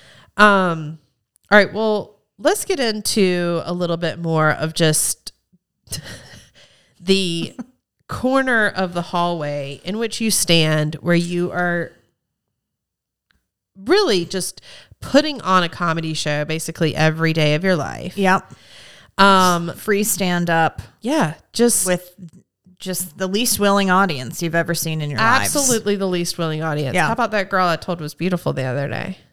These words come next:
Speaker 2: Oh,
Speaker 1: I mean,
Speaker 2: if looks could kill, the hallways would have been running red.
Speaker 1: I mean,
Speaker 2: she hated you.
Speaker 1: She hated me. She hated
Speaker 2: You,
Speaker 1: everyone.
Speaker 2: yeah, you complimented her and she said, "You're made of weak things." And she
Speaker 1: Basically.
Speaker 2: walked by and
Speaker 1: Yeah.
Speaker 2: said, "Mm, no,
Speaker 1: Yeah. Um,
Speaker 2: I don't talk to garbage." And we went, "Okay,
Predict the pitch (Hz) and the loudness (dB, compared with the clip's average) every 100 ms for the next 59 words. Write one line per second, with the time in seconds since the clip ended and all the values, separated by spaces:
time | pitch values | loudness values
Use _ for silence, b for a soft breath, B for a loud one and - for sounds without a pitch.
0 | _ _ _ - 208 226 165 208 233 339 | _ _ _ -2 2 2 2 0 2 2
1 | - - 370 - 202 190 180 170 175 170 | 2 0 -2 2 4 4 4 2 4 2
2 | 160 156 156 139 147 101 98 95 80 62 | 0 -4 -8 -8 -8 -6 -6 -6 -6 -6
3 | 185 180 190 185 233 160 147 - _ _ | -8 -8 -6 -4 -2 -2 -4 -12 _ _
4 | _ _ _ - - - 233 202 160 98 | _ _ _ -2 0 2 4 4 2 -2
5 | - 76 55 175 - 190 180 175 175 190 | -6 -6 -6 -10 -4 0 2 2 2 0
6 | 254 262 277 214 - 403 170 123 202 - | 2 2 4 4 4 0 -2 2 2 2
7 | 190 226 - 202 196 254 269 277 262 277 | 0 0 4 4 4 2 0 0 0 0
8 | 254 208 180 180 175 165 175 175 170 156 | 0 0 -2 -2 -2 -2 -2 -2 -2 -4
9 | 156 135 - - 78 104 185 123 175 170 | -6 -10 -8 -8 -8 -6 -6 -4 -4 -2
10 | 175 170 151 165 92 - 160 139 95 110 | -2 -2 -2 -4 -4 -4 -4 -2 -2 -2
11 | 196 190 143 151 160 156 147 143 _ - | -2 -2 -4 -6 -8 -6 -8 -8 _ -10
12 | 160 104 165 - _ - 165 170 160 170 | -4 -4 -4 -10 _ -10 -6 -4 -2 -4
13 | 160 165 - 156 147 143 123 107 - 160 | -2 -4 -6 -6 -4 -4 -6 -8 -8 -8
14 | 160 151 - - 185 | -8 -8 -6 -6 -2